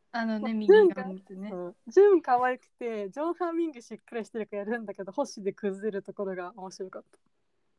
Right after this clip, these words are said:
Speaker 1: よかったね。
Speaker 2: ね。あと、ウォヌがなんかこの回めちゃくちゃ可愛くて。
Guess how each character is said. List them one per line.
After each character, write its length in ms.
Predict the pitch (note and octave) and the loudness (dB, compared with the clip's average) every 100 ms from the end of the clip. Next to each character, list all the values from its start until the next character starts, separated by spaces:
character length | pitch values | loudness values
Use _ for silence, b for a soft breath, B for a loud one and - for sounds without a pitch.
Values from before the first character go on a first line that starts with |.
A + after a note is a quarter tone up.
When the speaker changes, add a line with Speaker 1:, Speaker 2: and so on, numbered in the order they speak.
| _ _ G#3+ | _ _ -14
Speaker 1:
よ 60 | F#3+ | -8
か 140 | F#3+ | -8
っ 80 | F#3 - | -10 -14
た 120 | F3 | -14
ね。 380 | F3 E3+ F#3 F3+ | -12 -16 -12 -4
Speaker 2:
ね。 240 | F#3 F#3 _ _ | -4 -4 _ _
あ 60 | - | -8
と、 140 | A3 | -2
ウ 20 | G#3 | 8
ォ 40 | F#4 A#4 | 8 10
ヌ 140 | D4+ | 6
が 100 | G#3 | 6
な 120 | G3+ G#3 | 0 -2
ん 60 | |
か 120 | - | -4
こ 120 | - G#3+ | -8 -4
の 120 | A3 | -4
回 160 | A#3 F#3+ | -4 -2
め 160 | F3+ | -4
ち 80 | - | -4
ゃ 80 | G3+ | -6
く 80 | - | -6
ち 60 | |
ゃ 60 | G#3+ | -10
可 200 | - G#3 | 0 2
愛 120 | G#3 G3+ | 2 0
く 140 | _ | _
て。 220 | - A#3 | -14 -14